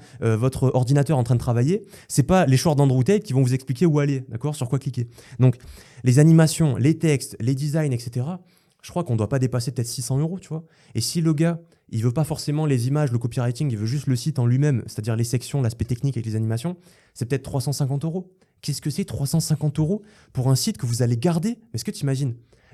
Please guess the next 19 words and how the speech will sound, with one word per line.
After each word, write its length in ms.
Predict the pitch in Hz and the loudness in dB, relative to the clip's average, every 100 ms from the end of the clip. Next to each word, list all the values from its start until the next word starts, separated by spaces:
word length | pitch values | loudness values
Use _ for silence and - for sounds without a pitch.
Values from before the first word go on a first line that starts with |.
| 110 | -10
Vous 100 | 117 | -4
passez 240 | 139 160 | -2 0
les 80 | 147 | -2
codes 200 | 185 170 | -2 -2
qu'à 120 | 135 | 0
une 140 | 160 | 2
seule 160 | 160 180 | 2 2
personne. 340 | 165 - 240 135 - - | 0 -2 -4 -4 -10 -4
Et 80 | 117 | 2
l'application 500 | 120 117 127 135 143 | 2 2 0 2 4
no 140 | 139 147 | 4 4
code, 200 | 180 110 | 2 2
alors 220 | 107 113 | 2 0
là, 140 | 139 | -2
pour 180 | 117 113 | -2 -2
moi, 160 | 143 123 | 0 0
vraiment, 300 | 110 135 143 | 0 0 0
parce 140 | 113 | -2
que 120 | 107 | -6